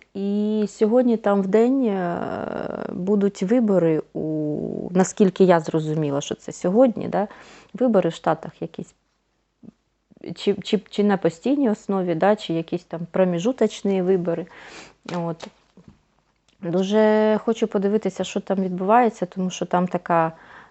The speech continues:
е, пропаганда, така політика, щось там і Ілон Маск вже підключився, да, оцей запроданець. От, ми на нього вже з вами дивилися, да.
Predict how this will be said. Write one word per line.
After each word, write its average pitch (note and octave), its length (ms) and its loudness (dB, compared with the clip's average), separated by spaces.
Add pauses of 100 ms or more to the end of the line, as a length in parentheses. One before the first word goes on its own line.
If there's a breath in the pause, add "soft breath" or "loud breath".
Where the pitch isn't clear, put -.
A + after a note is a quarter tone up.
(120)
е, D#3+ 360 -6
пропаганда, G3 600 4
така F#3+ 280 0
політика, G3+ 560 -2
щось - 240 -6
там E3 300 -4
і D#3+ 120 -2
Ілон D#3 260 -2
Маск B3+ 260 2
вже G3+ 180 -2
підключився, F#3 800 -4
да, A3 220 0 (580 soft breath)
оцей F3+ 460 -4 (420 loud breath)
запроданець. F#3 840 0 (360 soft breath)
От, F3+ 420 -6
ми F#3 160 -10
на F#3+ 140 -2
нього F#3 260 -2
вже F3+ 180 -4
з F3 80 -10
вами F3+ 240 -2
дивилися, F3 680 -2
да. G3+ 260 0